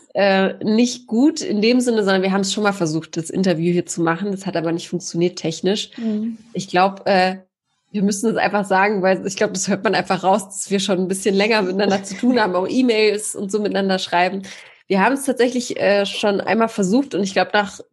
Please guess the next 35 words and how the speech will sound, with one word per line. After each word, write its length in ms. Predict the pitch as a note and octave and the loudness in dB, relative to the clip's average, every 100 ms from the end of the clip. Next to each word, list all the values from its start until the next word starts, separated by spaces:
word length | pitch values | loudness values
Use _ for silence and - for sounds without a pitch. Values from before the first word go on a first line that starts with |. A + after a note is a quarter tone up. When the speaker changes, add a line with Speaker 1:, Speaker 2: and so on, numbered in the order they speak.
| _ | _
Speaker 1:
zehn 140 | A#3 A#3 | 0 2
Minuten 380 | G#3+ A3 - | 2 0 0
haben 120 | G3+ F#3+ | 2 2
wir 80 | |
abgebrochen, 480 | D#3 - - G#3 G3 | 0 -2 -2 0 0
Speaker 2:
Mhm. 40 | E3+ | 0
Speaker 1:
weil, 280 | E3+ E3+ | 0 0
äh, 120 | - E3+ | -2 -6
die 80 | F3+ | -6
Verbindung 440 | F#3 E3 G#3+ G#3+ | -2 0 2 0
so 100 | - | -2
schlecht 360 | - - D#3+ - | -6 -6 -6 -2
war. 200 | E3+ F#3+ | 0 0
Und 180 | F3+ F3 - _ _ _ | -2 -6 -14 _ _ _
dann 160 | F3+ F#3 | 0 2
haben 120 | F3 | 4
wir 60 | F3+ | 2
uns 180 | F3+ | 0
drauf 240 | - F3 - | -2 -2 0
geeinigt, 400 | - G#3 A#3 - | 0 2 2 0
dass 120 | F#3+ | -4
wir 80 | F3 | -4
das 100 | E3+ | -4
Interview 280 | E3+ F3+ E3 | -4 -4 -2
nochmal 300 | F3 E3+ E3 | -2 -2 -4
machen, 400 | D3 - G3 G3+ - - _ _ | -4 -2 -4 -4 -14 -20 _ _
weil 380 | E3 F#3+ A3 A#3+ - | 0 2 4 2 0
ich 200 | G3 - | -6 0
glaub, 280 | F#3+ A#3+ | 2 2
du 200 | A#3+ F#3+ G3+ | -2 -6 -2
hast, 340 | A3 - - | -2 -4 -2
äh, 180 | G3+ G3 | 0 2
eine 280 | - G3 F#3 | 2 0 2
sehr, 160 | F#3 | 0
sehr 560 | F#3 F#3+ F#3 F#3 F#3 - | 2 2 4 2 0 -4